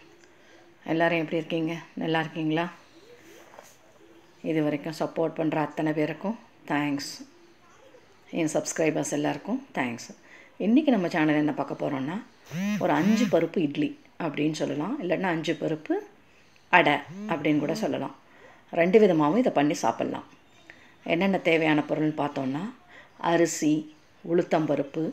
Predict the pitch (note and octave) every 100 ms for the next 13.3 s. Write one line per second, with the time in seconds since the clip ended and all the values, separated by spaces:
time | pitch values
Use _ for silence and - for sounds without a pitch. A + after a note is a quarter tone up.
0 | - - - - - D3 D#3+ D#3 D#3 D3
1 | D#3+ E3 - - - - D3+ D#3+ D#3 D3
2 | D3 - F3+ C4+ - _ - E3 D3 D3+
3 | D3 C#3 - D#3 - - - - - E3+
4 | F#3+ A3 A#3+ A3+ F3 - F#3+ - - E3+
5 | D#3 G3 C4 A#4 - - - - - -
6 | - - E3 D#3+ E3 E3 D3 E3+ E3 F#3
7 | B3 E3+ D#3 C3 A3 B3 F3 C3+ - B2+
8 | - - - - _ - - - _ -
9 | G3+ A#3 C4 A3 D3 E3 E3 E3+ A3+ -
10 | - - _ _ _ _ _ _ - F3+
11 | F#3 F3+ G3+ B3 - D#3 D#3 - - C#3
12 | C#3 C#3 C#3 F#3+ E4+ - - - - -
13 | F#3 F3 -